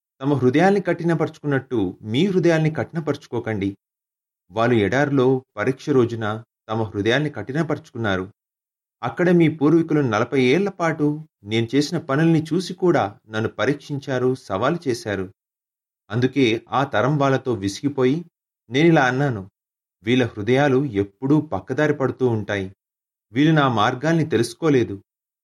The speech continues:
కాబట్టి నేను కోపంతో, 'వీళ్ళు నా విశ్రాంతిలోకి ప్రవేశించరు' అని ప్రమాణం చేశాను." సహోదరులారా, జీవంగల దేవునికి దూరం అవ్వడం వల్ల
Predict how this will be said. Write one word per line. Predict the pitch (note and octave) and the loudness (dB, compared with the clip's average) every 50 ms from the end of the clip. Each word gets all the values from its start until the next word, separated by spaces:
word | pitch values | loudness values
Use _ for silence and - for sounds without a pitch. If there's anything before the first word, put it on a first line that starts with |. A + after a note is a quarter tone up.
| _ - | _ -2
కాబట్టి | C#3+ D3+ E3 G3+ F3+ F#3+ | 0 2 2 2 2 4
నేను | F3+ F3+ E3 D3 C#3+ | 4 4 2 2 2
కోపంతో, | - C3 D3 D3 F#3+ F3 D3+ - D#3 A#2 G2 G#2+ A#2+ _ _ _ _ _ _ _ _ F#2+ | 2 0 0 0 -2 -6 -4 0 0 2 2 0 -2 _ _ _ _ _ _ _ _ -6
'వీళ్ళు | G2 B2 D#3+ F3 F#3 | 0 2 2 4 4
నా | F3+ F3 E3+ | 4 4 4
విశ్రాంతిలోకి | D3 B2 B2+ B2+ - - G3 F#3+ F3 F#3 E3+ E3+ D#3 D3+ | 2 2 0 -2 -2 -2 0 2 2 2 2 2 2 0
ప్రవేశించరు' | C#3 - B2 B2 D3+ E3+ E3+ - D#3+ D3 D#3 C#3+ A#2+ G2+ F#2 - _ _ | -2 -2 0 2 2 2 2 0 -4 -2 0 0 0 0 -2 -4 _ _
అని | G#2 A2 G#2 | -8 -8 -8
ప్రమాణం | F2+ - G#2 G2 G#2+ B2 D3 D3 C3+ - | -4 -4 -2 -2 0 0 -2 -2 -4 -4
చేశాను." | A#2+ A2 - - A2 G2 F#2+ F#2+ - _ _ _ _ _ _ _ _ _ _ _ _ _ _ _ - | -8 -8 -6 -6 -8 -8 -8 -10 -14 _ _ _ _ _ _ _ _ _ _ _ _ _ _ _ -10
సహోదరులారా, | A2 G#2 A2+ B2 A#2 A#2 A2 G2+ G2 F#2+ G2 A#2+ C#3 _ _ _ _ _ _ _ _ _ _ _ F#2 | -8 -2 -2 0 0 0 0 0 -2 -4 -4 -8 -10 _ _ _ _ _ _ _ _ _ _ _ -18
జీవంగల | - - B2 C3 C#3 C#3 C3 B2+ B2 A#2 | -6 0 2 2 4 4 2 2 2 0
దేవునికి | G#2+ G2 G#2 A2 B2+ D3 D3 D3 - B2+ | 0 0 0 0 2 0 -2 -2 -4 -8
దూరం | G#2 A2+ A2 D3 C#3 C#3 C3+ | -2 2 2 2 4 2 0
అవ్వడం | B2+ B2 B2 A#2+ A#2 A2+ | 0 0 0 -2 -2 -4
వల్ల | G#2+ G#2+ G#2+ G#2+ G#2+ G2 G2+ A2 A2 | -4 -2 -2 0 -2 -2 -4 -6 -12